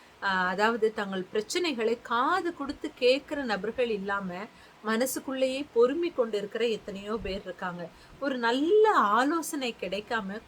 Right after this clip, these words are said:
குழப்பத்துல இருக்கிற எத்தனையோ பேர் இருக்காங்க. அதாவது ம-,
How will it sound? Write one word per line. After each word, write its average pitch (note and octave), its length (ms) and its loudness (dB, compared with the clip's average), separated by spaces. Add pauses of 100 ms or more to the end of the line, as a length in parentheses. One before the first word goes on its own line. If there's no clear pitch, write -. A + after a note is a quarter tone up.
குழப்பத்துல F4+ 580 -2
இருக்கிற A3+ 340 -2
எத்தனையோ G#3+ 480 -4
பேர் G#3 220 0
இருக்காங்க. F3+ 500 -8 (360)
அதாவது A3+ 560 2 (120)
ம-, F3+ 320 -2